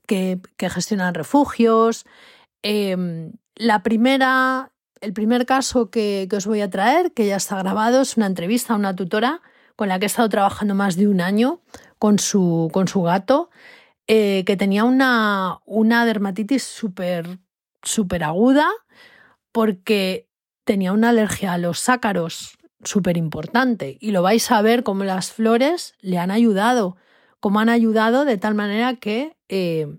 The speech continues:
bueno, pues en las condiciones primeras que estaba el gato, a como está hoy, que tenía incluso agujeros en la piel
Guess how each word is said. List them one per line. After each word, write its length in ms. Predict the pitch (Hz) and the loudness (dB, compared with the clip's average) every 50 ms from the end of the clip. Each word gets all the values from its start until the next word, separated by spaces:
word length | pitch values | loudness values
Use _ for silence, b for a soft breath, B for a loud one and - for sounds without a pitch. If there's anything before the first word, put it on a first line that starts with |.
| 247 _ - | -20 _ -10
bueno, 300 | 190 175 202 208 190 165 | -6 -4 -4 -2 -4 -4
pues 300 | 175 160 - - - - - | -6 -6 -6 -8 -10 -10 -8
en 80 | 190 175 | -6 -6
las 140 | 170 175 | -6 -6
condiciones 520 | - 202 185 180 180 - 220 208 214 202 - | -6 -4 -4 -4 -4 -2 -2 0 0 0 -2
primeras 480 | - 220 214 214 220 214 214 220 - | -2 0 0 2 2 2 2 0 -2
que 100 | - 202 | -4 -6
estaba 240 | - - 226 214 202 | -4 0 2 2 2
el 100 | 196 190 | 2 2
gato, 420 | 196 220 220 214 - 254 311 - _ B B B B B B B - | 2 0 0 2 2 0 0 0 _ B B B B B B B 0
a 160 | 185 190 180 | 0 0 2
como 240 | - 185 170 180 180 | 0 -2 -2 -2 -4
está 340 | - - - 202 180 190 | -4 -6 -2 0 2 2
hoy, 340 | 185 208 247 285 320 330 _ _ _ _ _ _ _ _ _ _ _ _ _ _ _ _ _ _ _ _ - - - | 4 4 4 2 2 -2 _ _ _ _ _ _ _ _ _ _ _ _ _ _ _ _ _ _ _ _ -20 -6 -2
que 120 | - 214 165 | 0 2 2
tenía 300 | 202 196 202 208 208 220 | 4 4 4 6 4 4
incluso 380 | 214 196 226 233 226 - 185 | 4 4 4 4 4 4 2
agujeros 520 | 160 147 165 160 - - 220 190 190 - 202 | 0 0 0 -2 -2 -2 -2 -2 -2 -2 -2
en 60 | 196 | -2
la 120 | 160 165 | -2 -2
piel 300 | - 190 202 220 247 - | -2 0 2 2 0 -2